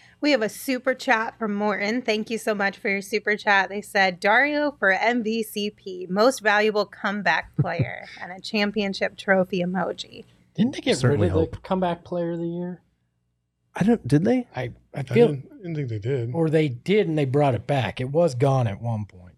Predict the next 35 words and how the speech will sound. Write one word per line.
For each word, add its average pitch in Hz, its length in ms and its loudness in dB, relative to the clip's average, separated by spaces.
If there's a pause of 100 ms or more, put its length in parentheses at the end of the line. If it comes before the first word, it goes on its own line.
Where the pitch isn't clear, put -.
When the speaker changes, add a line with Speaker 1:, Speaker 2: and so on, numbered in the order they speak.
Speaker 2:
But - 140 -20 (720)
Speaker 1:
Can 226 160 0
you 196 80 0
bet 175 180 0
on 247 160 -4
it? 359 160 -8 (800)
Speaker 2:
Uh, 92 80 -14 (120)
if - 260 -2
it's, - 280 -2
if 139 180 0
it's 123 140 0
a, 110 220 2 (200)
uh, - 200 -8
if 123 260 -4
it's 120 140 0
a, 101 180 0 (360)
an 110 100 -6
actual 117 400 -2
thing, 139 260 -6
yeah. 123 220 -6 (240)
You - 80 -8
Speaker 3:
Yeah. 160 60 -2
Speaker 2:
can 175 100 2
bet 147 160 2
on 123 160 2
anything. 95 540 -4
I 104 80 -4
mean, 104 340 -2 (380)
Speaker 3:
<laughs> - 380 -20
Speaker 2:
we're 156 160 2
learning 156 360 2
that, 87 340 -6
so. 101 480 -6 (260)
Speaker 1:
Hmm. 294 120 -6
Okay. 262 320 -6